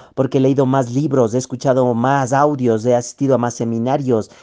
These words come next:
he gastado más dólares que nadie más de todos, de toditos los que conozco. ¿Y sabes qué? ¿Y saben qué? Además, he aprendido a vender y soy poderoso por eso. Por eso nadie puede alcanzarme."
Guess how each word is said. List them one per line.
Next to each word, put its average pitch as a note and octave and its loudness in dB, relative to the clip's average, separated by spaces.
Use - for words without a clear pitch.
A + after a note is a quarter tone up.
he C3+ -4
gastado D3 2
más C#3+ 2
dólares C#3+ 2
que D3+ -2
nadie F#3+ 0
más E3+ 0
de E3 2
todos, F3 2
de C3+ 2
toditos E3 0
los C3+ -6
que C3 -6
conozco. C#3 -2
¿Y C3+ -4
sabes C#3+ 2
qué? F3+ 0
¿Y C3+ -2
saben E3 0
qué? F3+ 0
Además, C#3+ -2
he C3 2
aprendido C3+ 2
a A#2 2
vender B2 0
y B2 -2
soy B2+ -4
poderoso B2+ 0
por A2 0
eso. D3 0
Por G3+ 2
eso B3 2
nadie G3 0
puede F3+ -2
alcanzarme." D3 -6